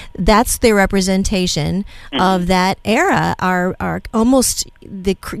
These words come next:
Speaker 1: contrived, created. I mean, although Knott's Berry Farm has some original buildings they brought there, but, you know, it, you're, you're actually showing them authentic places. And I'm
Speaker 2: Definitely,
Speaker 1: <laughs>
Speaker 2: definitely. We are, we are. We're showing them, um, they get to see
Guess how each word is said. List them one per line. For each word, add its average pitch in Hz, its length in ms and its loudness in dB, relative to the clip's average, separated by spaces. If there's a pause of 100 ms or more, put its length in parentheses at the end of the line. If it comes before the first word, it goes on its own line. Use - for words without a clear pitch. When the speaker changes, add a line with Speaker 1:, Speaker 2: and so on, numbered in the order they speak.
Speaker 1:
contrived, 214 680 2
created. 226 840 0
I 190 80 -6
mean, 190 220 -2
although 180 600 -2
Knott's 165 240 -4
Berry 175 180 -2
Farm 165 240 -4
has 165 160 0
some 170 160 -4
original 165 440 0
buildings 175 400 0
they 160 100 0
brought 151 280 -2
there, 165 180 0
but, 165 240 0 (600)
you 269 100 6
know, 226 120 6
it, 208 580 -2
you're, 294 320 4
you're 262 340 -2
actually 254 320 0
showing 226 360 0
them 190 160 0
authentic 180 520 -4
places. - 640 -4
And 202 160 -2
I'm 196 60 2
Speaker 2:
Definitely, - 680 2
Speaker 1:
<laughs> - 100 -10
Speaker 2:
definitely. 117 460 -2
We 131 180 4
are, 123 280 0
we 127 180 -4
are. 117 180 -2
We're 117 200 -4
showing 127 440 -4
them, 123 260 -2 (380)
um, 113 320 -2
they 117 140 0
get 120 240 -2
to 117 80 -6 (180)
see 160 240 2